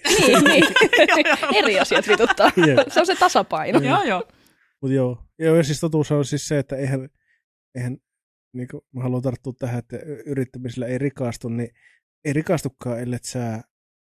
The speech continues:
Speaker 1: tota, sorra muita.
Speaker 3: <laughs> Niin, miten
Speaker 1: Niinku
Speaker 3: on,
Speaker 1: se,
Speaker 3: Jessica?
Speaker 1: et jos mietitään kaikkia, jotka on rikastunut yrittämisellä, niin kun, niin lähes poikkeuksetta ne jossain vaiheessa vetää muiden tekemästä työstä, tiedätkö sä, niinku, omaan
Speaker 2: No joo.
Speaker 1: taskuun.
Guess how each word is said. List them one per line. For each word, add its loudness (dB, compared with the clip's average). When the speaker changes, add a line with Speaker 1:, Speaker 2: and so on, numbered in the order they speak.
Speaker 1:
tota, -8
sorra -4
muita. -2
Speaker 3:
<laughs> 6
Niin, -4
miten 4
Speaker 1:
Niinku 2
Speaker 3:
on, 6
Speaker 1:
se, 4
Speaker 3:
Jessica? -6
Speaker 1:
et -2
jos 0
mietitään 2
kaikkia, 0
jotka -2
on 0
rikastunut -4
yrittämisellä, -8
niin -8
kun, -12
niin -8
lähes -2
poikkeuksetta -6
ne -2
jossain -6
vaiheessa -10
vetää -12
muiden -2
tekemästä -12
työstä, -8
tiedätkö -10
sä, -10
niinku, -10
omaan 0
Speaker 2:
No 0
joo. -2
Speaker 1:
taskuun. -8